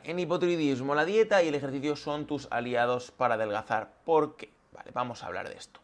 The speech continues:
Es importante que respetes mucho los días de descanso, por ejemplo, los domingos. Después de una semana dura de ejercicio y de trabajo,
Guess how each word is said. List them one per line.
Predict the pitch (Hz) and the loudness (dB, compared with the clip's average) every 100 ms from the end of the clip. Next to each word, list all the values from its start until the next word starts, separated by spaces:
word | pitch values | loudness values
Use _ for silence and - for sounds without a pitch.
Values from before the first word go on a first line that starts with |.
| _ | _
Es | 196 226 | 0 2
importante | 202 180 180 160 123 139 127 | 2 4 4 4 2 -2 0
que | 135 | 0
respetes | 117 120 - - 175 151 131 | 2 0 -2 -2 0 0 -2
mucho | 143 147 - 147 | -2 -4 0 0
los | 135 120 107 | 2 0 0
días | 117 131 127 | 0 0 2
de | 120 | 0
descanso, | 98 - - 175 165 - 151 | -2 -2 2 2 2 -2 0
por | 120 | 0
ejemplo, | 117 135 131 | -2 -2 -2
los | 120 107 | -2 -2
domingos. | 110 123 135 113 104 - | -4 -2 -2 -4 -6 -8
Después | - 101 139 139 | -14 -6 -4 -4
de | |
una | 147 139 | -4 -6
semana | 143 131 131 117 | -6 -4 -2 -2
dura | 131 127 117 | 0 0 0
de | 110 | -2
ejercicio | 104 95 - 135 - 113 101 | -8 -8 -4 -4 -4 -6 -6
y | |
de | 98 95 | -8 -8
trabajo, | 104 113 127 - 117 | -4 0 0 0 -8